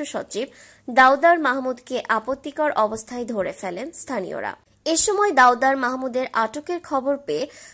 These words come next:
ছাত্রদল কর্মী নিশানের নেতৃত্বে যুবদল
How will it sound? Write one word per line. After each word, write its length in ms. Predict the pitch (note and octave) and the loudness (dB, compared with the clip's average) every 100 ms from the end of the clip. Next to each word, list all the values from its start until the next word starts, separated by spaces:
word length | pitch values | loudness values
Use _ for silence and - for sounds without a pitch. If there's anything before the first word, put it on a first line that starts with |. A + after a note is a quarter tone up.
| _ | _
ছাত্রদল 600 | - C#4+ C#4 F4+ E4+ F4+ F4 | 0 0 0 -4 2 2 2
কর্মী 440 | E4 E4 E4 F4 | -2 -2 -2 -2
নিশানের 480 | E4 A3+ - A3+ A3 | -2 -2 -2 -2 -4
নেতৃত্বে 600 | A3 F#3+ - F#3 - - D4 - - _ | -6 -8 -8 -12 -10 -8 -8 -10 -20 _
যুবদল 560 | A3+ D4 D4 E4+ F4 | -4 -2 0 2 2